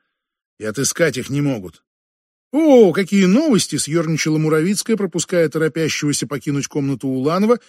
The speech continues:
и семенящего за ним Сергеева. «А я думал, это из-за следователей, которые дела фабрикуют,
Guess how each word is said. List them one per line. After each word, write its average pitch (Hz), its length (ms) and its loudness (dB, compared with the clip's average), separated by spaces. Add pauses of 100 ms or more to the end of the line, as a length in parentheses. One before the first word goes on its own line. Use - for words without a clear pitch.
(280)
и 120 60 -10
семенящего 156 680 0
за 143 120 2
ним 143 180 -2
Сергеева. 113 560 -6 (680)
«А 143 100 -2
я 165 120 4
думал, 151 260 2
это 147 160 0
из-за 127 260 -2
следователей, 175 760 0
которые 143 400 -2
дела 170 340 2
фабрикуют, 139 680 -4